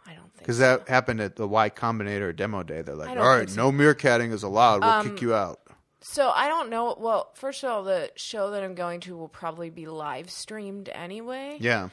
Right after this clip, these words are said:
Speaker 1: So the thing with fashion shows is that they've been, first of all, they don't, the,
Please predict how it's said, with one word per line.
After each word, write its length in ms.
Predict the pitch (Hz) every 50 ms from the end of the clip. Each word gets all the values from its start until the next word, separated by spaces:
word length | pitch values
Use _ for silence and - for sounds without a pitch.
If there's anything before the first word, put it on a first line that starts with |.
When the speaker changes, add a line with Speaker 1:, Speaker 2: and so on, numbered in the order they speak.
| - - _ _
Speaker 1:
So 380 | - - 269 254 233 220 - - _ _
the 100 | - 185 240
thing 240 | - - 320 311 320
with 140 | 330 302 -
fashion 440 | - 240 208 208 226 - - 208 196
shows 640 | 180 - 185 160 156 160 156 160 160 160 156 - - _ _ _ _ _ _ _ _ _ _ _ _
is 140 | - 196 196
that 180 | 196 196 190 190
they've 180 | 202 202 190
been, 400 | 180 226 240 240 233 220 214 208 - _ - 131 - _
first 260 | - 247 240 233 -
of 60 | 226
all, 120 | 202 180 175
they 140 | 170 175
don't, 380 | 175 175 190 190 196 196 185 - _ _ _ _ _ _ _
the, 180 | - - -